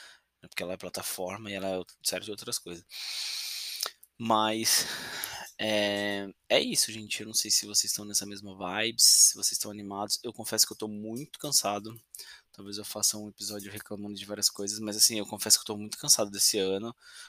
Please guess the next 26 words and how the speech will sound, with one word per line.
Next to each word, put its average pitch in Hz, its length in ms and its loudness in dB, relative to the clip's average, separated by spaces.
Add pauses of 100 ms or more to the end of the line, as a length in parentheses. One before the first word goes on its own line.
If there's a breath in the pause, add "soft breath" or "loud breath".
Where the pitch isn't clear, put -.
(160 loud breath)
muito 110 160 -10
cansado 110 360 2
de 107 80 -10
um 107 60 -6
monte 107 120 -4
de - 80 -2
coisa, 101 400 -4
mas, 104 240 -4
assim, 104 280 4
eu 101 60 -6
acho - 160 -2
que 101 540 -6
a - 40 -6
gente - 140 -4
tentar 101 200 -6
manter 98 240 -10
esse - 120 4
espírito - 360 0
do 110 80 -10
Natal 104 300 -6
é 104 60 -6
muito 104 260 -10
bom 107 180 -4 (380)
e - 40 -12
faz 104 220 -2
bem 101 280 -4